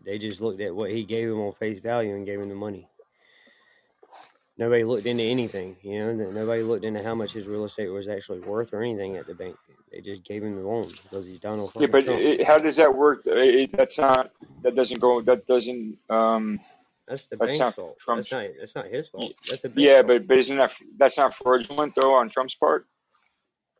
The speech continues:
Speaker 1: No, 'cause Trump, I mean, I could tell you my house is worth, you could come out here and ask me how much I wanna sell you my house for, and I can be like, "My house is worth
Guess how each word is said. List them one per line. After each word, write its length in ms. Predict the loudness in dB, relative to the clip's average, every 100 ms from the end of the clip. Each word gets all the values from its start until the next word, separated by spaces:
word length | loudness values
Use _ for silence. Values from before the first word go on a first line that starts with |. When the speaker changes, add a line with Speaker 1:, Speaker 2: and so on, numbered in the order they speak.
| _ -20 -20 -20 -20 -6
Speaker 1:
No, 240 | 0 0
'cause 200 | 0 -4
Trump, 240 | -4 -4 -2
I 60 |
mean, 240 | -2 -2 -2
I 120 | -4
could 180 | -6 -4
tell 140 | -2
you 160 | 0 0
my 140 | -2
house 260 | -4 -6 -6
is 140 | -6
worth, 320 | -2 -2 -2 -8 _ _ _ _ _ _ _ _ _
you 140 | -12 -12
could 140 | -6
come 120 | -4
out 120 | -2 0
here 240 | 0 0
and 80 | 0
ask 180 | -2 -4
me 120 | -4
how 120 | -2
much 180 | 0 0
I 60 |
wanna 160 | 0 -2
sell 180 | -2 -2
you 120 | -2
my 180 | -4 -4
house 260 | -4 -4
for, 220 | -4 -6 -4
and 80 |
I 40 | -6
can 100 | -6
be 80 | -6
like, 120 | -6
"My 140 | -8
house 320 | -8 -10 -10
is 80 | -14
worth 260 | -6 -6